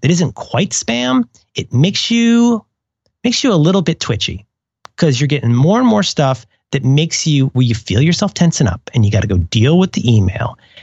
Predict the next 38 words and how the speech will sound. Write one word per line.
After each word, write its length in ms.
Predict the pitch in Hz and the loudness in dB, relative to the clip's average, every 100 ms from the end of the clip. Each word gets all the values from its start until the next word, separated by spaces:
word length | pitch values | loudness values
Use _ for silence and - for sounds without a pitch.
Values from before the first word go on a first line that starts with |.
| - | -4
And 120 | 107 107 | 0 0
I 60 | |
think 320 | 101 185 208 | 2 0 0
it 80 | 254 | -2
can 180 | 285 247 | 0 2
make 240 | 156 - | 0 0
you 160 | 196 202 | 0 2
a 40 | |
little 380 | 185 139 160 175 - _ - | 2 2 2 0 -6 _ -6
bit 200 | 220 233 _ - | -4 -4 _ 0
negative. 580 | 233 320 226 101 90 - _ - | 2 2 0 -2 -4 -12 _ -4
It 100 | 156 | 0
can 140 | 202 | 2
make 200 | 185 180 | 2 2
you 160 | 208 202 | 2 2
a 20 | 202 | 2
little 180 | 208 | 2
bit 320 | 196 - - - - | 0 -2 -4 -8 -8
cynical. 500 | - 277 190 107 - _ _ _ - | -2 -2 -2 -4 -8 _ _ _ -4
And 120 | 226 | -2
so, 300 | 214 277 262 _ | 0 -2 -4 _
s-, 240 | 160 - - | -6 -6 -2
tell 160 | 156 | 0
me 60 | 180 | 2
if 40 | |
this 120 | 202 | 0
happens 280 | 208 214 214 | -2 0 2
to 80 | 180 | 2
you. 300 | 220 294 90 - - | 0 -2 -4 -10 -16
Twice, 540 | - 104 143 175 - - - | -6 -2 0 -2 -6 -10 -8
three 220 | 110 156 | -2 0
times 260 | 180 180 156 | 0 0 2
a 60 | |
week, 280 | 151 202 - _ _ _ - | 2 0 -4 _ _ _ -2
we 180 | 143 208 | 0 2
get 160 | 277 | 0
an 180 | 220 - | -2 0
email 520 | 214 247 101 117 170 | 0 0 0 -2 -6